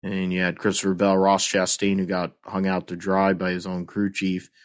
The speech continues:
there at the end of the first segment, I believe, and, uh, went from leading to going a lap down and basically was chasing that lap back the rest of the day. Uh, Eric Jones had a good car and had a tire issue. It was a shame.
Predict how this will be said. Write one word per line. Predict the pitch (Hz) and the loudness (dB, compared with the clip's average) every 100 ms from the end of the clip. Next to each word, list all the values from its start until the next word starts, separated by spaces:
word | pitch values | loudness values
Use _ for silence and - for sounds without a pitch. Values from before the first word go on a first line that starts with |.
| _ _ - | _ _ 0
there | 98 | 2
at | 95 | 2
the | 98 | 2
end | 98 98 | 2 2
of | 92 | 0
the | 90 87 _ _ _ _ - | -6 -10 _ _ _ _ -2
first | 101 101 - | 2 4 4
segment, | 98 92 92 | 2 2 0
I | 92 | -4
believe, | 87 87 90 90 87 - | -4 -2 0 0 -4 -8
and, | - 90 87 90 | -10 -8 -8 -4
uh, | 87 87 85 _ _ _ _ - | -2 0 -2 _ _ _ _ 0
went | 101 95 | 0 2
from | 101 98 | 2 2
leading | 101 104 101 98 | 2 2 2 0
to | 87 | -2
going | 95 92 92 | -2 -2 -2
a | |
lap | 90 87 90 | -4 -6 -2
down | 98 98 98 92 | 0 2 2 0
and | 90 | -4
basically | 90 95 - - 92 | -2 -4 -4 -8 -6
was | 90 90 | -6 -6
chasing | - 92 90 90 | -6 -4 -4 -6
that | 90 90 - | -6 -6 -4
lap | 90 90 - | -4 -4 -4
back | 87 85 - | -4 -4 -6
the | 76 | -6
rest | 87 - 85 | -6 -6 -10
of | |
the | 78 | -10
day. | 69 85 85 85 _ _ _ _ _ _ _ 95 | -6 -4 -4 -6 _ _ _ _ _ _ _ -4
Uh, | 92 90 90 82 - | -2 0 -4 -6 2
Eric | 107 104 | 4 4
Jones | 95 107 104 101 95 | 2 2 4 2 0
had | 92 | 0
a | 92 85 - | -2 -6 -2
good | 107 87 | -2 -2
car | - 95 95 92 92 | -2 -2 0 -2 -4
and | 92 | -8
had | 92 90 | -10 -10
a | |
tire | 85 92 92 92 92 | -6 -4 -2 0 -2
issue. | 85 - 92 90 90 | -2 -4 -6 -8 -8
It | |
was | 90 92 | -8 -6
a | |
shame. | - 92 92 90 | -4 -2 -4 -6